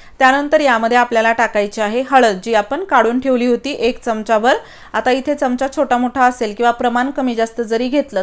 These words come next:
तरी काहीच हरकत नाही, ढोबळ मानाने तुम्ही हे बनवू शकता. आणि विशेष म्हणजे कसं, याला रोज रोज बनवायची तुम्हाला अजिबात गरज नाही, एकदाच बनवून भरपूर दिवसासाठी तुम्हाला याला ठेवता येईल.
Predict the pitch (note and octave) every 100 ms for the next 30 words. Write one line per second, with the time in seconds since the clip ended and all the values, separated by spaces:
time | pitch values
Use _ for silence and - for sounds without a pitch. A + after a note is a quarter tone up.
0 | F#3+ A3 G#3 A3+ A3+ C4+ D4+ B3+ B3 A3+
1 | A3+ B3 - - - A#3 B3+ B3 C#4+ C#4
2 | A#3+ A#3 A#3+ B3 A#3 B3 G#3+ G#3+ A3+ B3
3 | C4 - A#3+ D4 - - G#3+ A#3+ B3+ B3+
4 | D#4+ D#4+ C#4+ C4+ C4+ C#4 C4 B3+ A3+ A#3
5 | A#3 B3+ C#4 E4+ C#4+ C4 A#3+ A#3 B3 A#3
6 | A3 A3 G#3+ G#3 A3 A#3 B3 A#3+ A3+ A3+
7 | A#3 D4 - - - A#3 B3 C4 - B3+
8 | A#3+ A#3+ B3 A#3 A3 C#4 C#4+ C4 B3 A3
9 | G#3+ A3 G#3+ G#3 G3 G3 B3+ D#4+ D4 -
10 | G3+